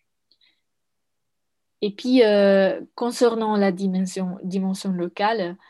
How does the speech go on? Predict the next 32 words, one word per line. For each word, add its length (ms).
ce 160
qui 540
se 100
passe 300
au 80
niveau 480
local 500
doit 220
être 240
façonné 560
par 240
les 120
personnes 520
qui 140
vivent 240
là. 280
Mais 380
quand 180
même, 340
l'aspect 440
prioritaire 840
de 140
ces 180
rencontres 640
locales 520
est 400
de 240
s'auto-organiser, 1300
de 260
former 440
des 160
groupes, 500